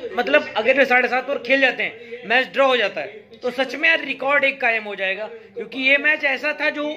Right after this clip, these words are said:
कोई सोच ही नहीं सकता था। क्योंकि मैं सुब-, सुबह दस बजे उठा,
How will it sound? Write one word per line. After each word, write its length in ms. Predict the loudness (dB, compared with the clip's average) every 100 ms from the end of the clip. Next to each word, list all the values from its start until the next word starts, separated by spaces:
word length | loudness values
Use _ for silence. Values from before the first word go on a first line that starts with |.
| -6
कोई 140 | -6 -4
सोच 240 | -2 0
ही 80 | 0
नहीं 100 | 0
सकता 300 | -2 -2 0
था। 140 | 0 -4
क्योंकि 500 | -10 -14 -6 -4 -2
मैं 200 | 2 0
सुब-, 140 | 0 -8
सुबह 280 | 2 2
दस 180 | 4 0
बजे 160 | 0 -2
उठा, 380 | 0 2 2